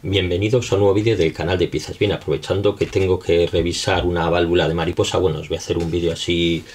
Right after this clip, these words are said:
cortito, bueno, explicando un poco por encima el funcionamiento. Esta válvula es de un Toyota,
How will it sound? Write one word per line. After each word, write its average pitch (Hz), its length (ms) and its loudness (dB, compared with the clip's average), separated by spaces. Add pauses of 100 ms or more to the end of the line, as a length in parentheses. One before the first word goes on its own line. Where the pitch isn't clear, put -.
(240)
cortito, 113 340 2
bueno, 101 160 2
explicando 90 380 -2
un 90 80 -2
poco 87 680 2
por 92 140 2
encima 104 320 0
el 107 60 -2
funcionamiento. 76 840 -4
Esta 92 300 -2
válvula 95 360 2
es 90 140 -2
de 82 100 2
un 78 400 0
Toyota, 117 800 0